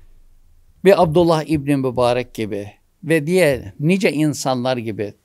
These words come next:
mesleğin içerisine cömertlikleriyle, hayra vesile oluşlarıyla, nice hayrın kapısını açışlarıyla yine gönüllere taht kurmayı başarırlarsa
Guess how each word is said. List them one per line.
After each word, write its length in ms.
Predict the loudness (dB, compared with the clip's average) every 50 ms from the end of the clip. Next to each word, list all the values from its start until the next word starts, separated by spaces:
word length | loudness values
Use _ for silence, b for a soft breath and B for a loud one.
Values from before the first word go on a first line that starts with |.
| _ _ _ _ _ _ _
mesleğin 600 | -8 -6 -6 -6 -6 -6 -4 -2 -2 0 -2 -2
içerisine 840 | -4 -6 -8 -4 -2 -2 -2 -2 -2 -6 -6 -6 -6 -6 -8 -10 -16 _ -20
cömertlikleriyle, 1160 | -6 -4 -2 2 2 0 0 -2 -6 -8 -8 -4 -4 -2 -2 0 -2 -2 -2 -2 -4 -4 -6 -10 _ _
hayra 420 | -8 -4 -2 -2 0 -2 -2 -2
vesile 380 | -4 -6 -4 -4 -2 -2 0 -2
oluşlarıyla, 920 | -2 -2 -4 -4 -6 -8 -6 -4 -4 -2 -2 -2 -2 -2 -4 -4 -4 -8 _ b b b b b b b b 0
nice 240 | 0 0 2 0
hayrın 560 | -4 -2 -2 -2 0 0 0 0 0 -2 -2 -4
kapısını 600 | -4 -6 -6 -6 -6 -8 -8 -6 -6 -6 -6 -6
açışlarıyla 960 | -8 -10 -10 -12 -12 -6 -4 -4 -4 -2 -4 -4 -2 -2 -2 -2 -4 -10 _ _ _ _ _ _ _ _ _ _ _ -10
yine 540 | -6 0 0 2 2 2 0 0 -2 -4 -10
gönüllere 800 | -12 -4 -2 0 0 0 0 0 0 0 0 0 -2 -4 -4
taht 260 | -4 -2 -2 -2 -2 -4
kurmayı 480 | -6 -6 -4 -4 -6 -6 -6 -8 -4
başarırlarsa 1080 | -6 -6 -4 -4 -6 -6 -6 -6 -4 -2 -2 -2 -2 -2 -2 -2 -2 -2 -2 -4 -10